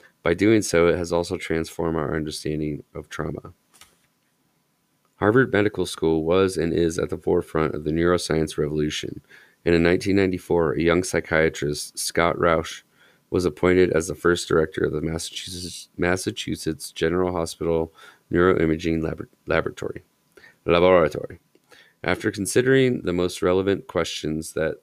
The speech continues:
this new technology could answer and reading some articles I had written, Scott asked me whether I thought we could study what happens in the brains of people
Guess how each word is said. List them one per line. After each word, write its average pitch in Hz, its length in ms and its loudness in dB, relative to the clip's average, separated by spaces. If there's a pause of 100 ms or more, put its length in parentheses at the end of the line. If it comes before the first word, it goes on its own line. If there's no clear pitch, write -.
this 80 220 -8
new 85 220 0
technology 80 580 -6
could - 180 -16
answer 80 480 -4 (320)
and 90 160 2
reading 95 240 4
some - 180 -4
articles 85 440 -2
I 71 80 2
had 69 120 0
written, 76 380 0 (300)
Scott 101 280 2
asked 85 300 2
me 87 160 2
whether 82 340 2
I 82 60 4
thought 80 320 2
we 80 80 -2
could - 160 -10
study 82 500 0
what - 180 -2
happens 78 500 -4
in 76 80 -8
the 76 40 -6
brains 80 300 -2
of 73 80 -14
people 76 460 -6